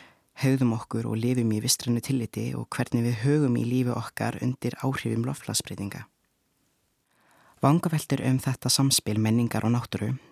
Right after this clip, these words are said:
draga upp mynd af vaxandi firringu og fjarlægð manns og náttúru.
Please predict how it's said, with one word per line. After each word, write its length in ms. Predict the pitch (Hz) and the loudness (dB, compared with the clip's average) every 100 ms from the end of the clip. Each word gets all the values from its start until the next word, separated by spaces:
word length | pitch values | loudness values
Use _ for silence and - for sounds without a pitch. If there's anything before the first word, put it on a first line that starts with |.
| _ | _
draga 440 | 120 120 127 123 - | 0 2 2 0 0
upp 400 | 117 - - - 123 | -2 -6 -14 -10 -2
mynd 480 | 110 98 110 - | 0 0 -2 -4
af 80 | 117 117 | -2 0
vaxandi 420 | - - 113 117 | 0 0 0 -2
firringu 540 | - 127 107 95 98 110 | -2 0 0 -2 -4 -8
og 480 | - - - - | -14 -20 -20 -6
fjarlægð 400 | - 127 135 123 | 0 2 2 2
manns 320 | 117 104 104 127 | 2 2 2 2
og 80 | |
náttúru. 400 | 127 - - 104 | 0 0 -6 -8